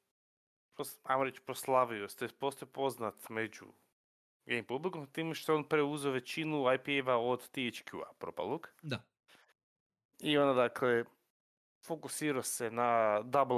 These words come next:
Speaker 1: A u principu, naslove.
Speaker 2: Mhm, mhm.
Speaker 1: Uz povremeni, dakle, neki, n-, ovaj... Pokušaj triple A koliko toliko uspješan, najpoznatiji ovaj, Darksiders. Znači, to nije double A, nije triple A, nešto između je,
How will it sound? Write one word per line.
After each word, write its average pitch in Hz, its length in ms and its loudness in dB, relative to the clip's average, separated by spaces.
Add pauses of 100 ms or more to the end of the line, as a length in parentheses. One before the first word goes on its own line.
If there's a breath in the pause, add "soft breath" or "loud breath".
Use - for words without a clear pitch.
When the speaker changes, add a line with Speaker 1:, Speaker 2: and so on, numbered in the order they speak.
(100)
Speaker 1:
A 87 120 -4
u 82 40 -14
principu, - 520 -14 (200)
naslove. 113 460 -6 (220)
Speaker 2:
Mhm, 135 120 -8
mhm. 113 140 -6 (320)
Speaker 1:
Uz 180 220 -2
povremeni, 139 420 4
dakle, 120 240 0
neki, 117 260 -4 (500)
n-, 113 260 -10
ovaj... 82 280 -4 (800)
Pokušaj 107 640 0 (100)
triple 101 600 -4
A 170 100 2 (840 soft breath)
koliko 147 200 2
toliko 127 220 -2
uspješan, 110 480 -6
najpoznatiji 131 600 0
ovaj, 95 200 -2
Darksiders. 98 640 -2 (100)
Znači, - 360 -10
to 104 300 -6 (260)
nije 151 260 -2
double 135 400 4
A, - 20 0
nije 120 160 -2
triple 113 400 -4
A, 101 40 -2
nešto 101 280 -6
između 85 360 -12
je, 71 200 -20